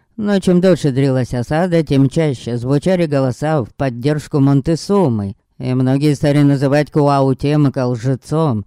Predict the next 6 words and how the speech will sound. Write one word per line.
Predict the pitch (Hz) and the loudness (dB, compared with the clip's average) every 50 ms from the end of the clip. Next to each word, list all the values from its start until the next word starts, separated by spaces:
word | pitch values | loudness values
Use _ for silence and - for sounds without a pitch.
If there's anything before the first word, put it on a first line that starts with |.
| _ _ | _ _
и | - 135 | -8 -6
обвинять | 131 139 151 170 170 190 202 214 214 202 151 139 156 175 165 - | -4 -2 -2 -2 -2 0 0 2 2 2 2 2 0 -2 -2 -2
его | 147 131 123 127 117 110 | -2 -2 0 0 -2 -2
в | 117 | -2
захвате | 113 143 139 - 156 147 147 139 - 160 160 | -2 -2 -2 0 0 0 2 2 2 2 2
власти. | 170 185 196 190 165 123 107 - - - - 110 101 101 - | 2 2 2 0 0 -2 -4 -8 -14 -14 -12 -12 -12 -12 -14